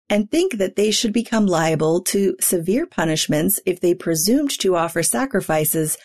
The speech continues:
without cleansing their hearts and reconciling all their differences. In the temples, the two sexes are separated. The men go to the right hand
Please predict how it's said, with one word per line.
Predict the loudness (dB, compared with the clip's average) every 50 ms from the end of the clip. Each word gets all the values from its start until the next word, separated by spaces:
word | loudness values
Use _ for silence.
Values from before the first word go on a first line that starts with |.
| _ _ -2
without | -2 0 0 2 2 0 0 0
cleansing | -2 0 2 2 2 2 2 2 2 2
their | 0 0 -2
hearts | -2 0 0 0 0 0 -2 -6 -8 -8 _ _ _ -4
and | -2 0 0
reconciling | 2 0 0 2 2 2 2 2 0 2 2 2 2 2 2 0 -2 -2 -2
all | -2 0
their | 2 2 0 0
differences. | 0 -2 -2 -2 -2 -2 0 -2 -2 -4 -4 -4 -4 -4 -6 -6 _ _ _ _ _ _ _ _ _ _ _ _ _ _ _ _ _ 0
In | 2 4 4
the | 4 2
temples, | -2 -2 -2 -2 -2 0 0 2 2 2 0 -2 -4 -4
the | -4 -4 -2
two | -2 -2 -2 -2
sexes | 0 0 0 0 -2 -2 0 0 0 0 0 -2
are | -2 -2
separated. | 0 0 0 0 -2 -2 -2 -2 0 0 0 0 -2 -4 -6 _ _ _ _ _
The | -2 0 2 2
men | 4 4 2 2
go | 2 2 2 2
to | 0 -2 -2
the | -4 -4 -2
right | 0 0 0 0 -2
hand | -2 -2 -2 0 0 0 -2 -2 -4